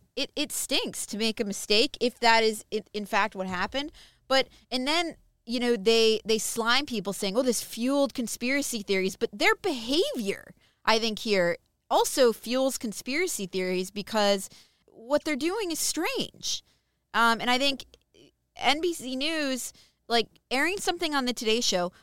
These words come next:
pulling it down with no explanation of what reporting standards this didn't mean, uh, this didn't meet, and not making clear, like, is this person gonna be disciplined? What happened here at all? Like, this is, you know, one of the biggest shows in the country is, is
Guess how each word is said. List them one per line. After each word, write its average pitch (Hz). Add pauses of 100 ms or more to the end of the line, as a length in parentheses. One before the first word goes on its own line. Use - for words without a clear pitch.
(120)
pulling 330
it 269
down 240
with 202
no 214
explanation 208
of 175
what 202
reporting 214
standards 180
this 180
didn't 175
mean, 185 (440)
uh, 202
this 208
didn't 196
meet, 196 (320)
and 214 (280)
not 240
making 240
clear, 294
like, 190
is 175
this 185
person 180
gonna 160
be 160
disciplined? 262
What 330
happened 370
here 185
at 175
all? 240
Like, 202
this -
is, 269
you 254
know, 247
one 254
of 254
the 240
biggest 269
shows 254
in 214
the 196
country 190 (400)
is, 220 (120)
is 185